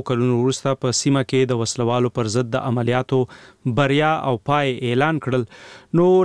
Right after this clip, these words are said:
لکونه بې کوره وزیرستانیان هم په پړاوونو کې خپلو کلیو او کورونو ته ستانه شول. په دې ډول یو ځل بیا تر څه د پاسه یوې لسیزې وروسته د میرالي او نورو سیمو اوسیدونکو د حسوخیلو پر پله بنډارونه او میلې پیل کړې چې تر نیمې شپې به روانې وې.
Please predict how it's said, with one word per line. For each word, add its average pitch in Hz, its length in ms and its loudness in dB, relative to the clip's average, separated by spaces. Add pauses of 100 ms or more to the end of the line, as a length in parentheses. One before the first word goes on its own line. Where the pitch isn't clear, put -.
لکونه 202 300 2
بې 135 260 -2
کوره 147 240 2
وزیرستانیان 123 760 -2
هم 147 220 0
په 131 100 -4
پړاوونو 123 480 0
کې - 160 -8
خپلو 120 240 -2 (100)
کلیو 147 300 2
او 113 180 -2
کورونو 113 360 0
ته 131 120 -4
ستانه 139 320 -2
شول. 156 220 0 (380)
په 151 120 2
دې 160 160 2
ډول 170 220 2
یو 160 100 2
ځل 151 300 0
بیا 175 160 2
تر 135 260 -4
څه 131 160 -2
د 131 140 -2
پاسه 143 260 0
یوې 143 540 2
لسیزې 135 420 -2
وروسته - 880 -2
د 175 100 4
میرالي 190 380 4
او - 20 2 (140)
نورو 156 240 0
سیمو 147 240 0
اوسیدونکو 131 640 2 (340)
د 147 200 2
حسوخیلو 151 520 0
پر 123 160 -4
پله 139 240 0
بنډارونه 123 560 2
او 120 80 0
میلې 135 400 2
پیل 143 180 2
کړې 139 300 -2
چې 135 180 -2
تر 139 160 2
نیمې 175 300 2
شپې 123 260 -2
به 123 120 -4
روانې 131 280 0
وې. 147 240 -2